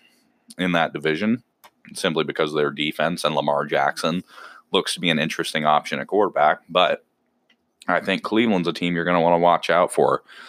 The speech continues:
next season. Uh, however, in this current season, uh, the playoff,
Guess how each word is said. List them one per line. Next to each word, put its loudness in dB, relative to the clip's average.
next -2
season. -2
Uh, 4
however, 2
in -4
this -2
current 0
season, 2
uh, 4
the -2
playoff, 2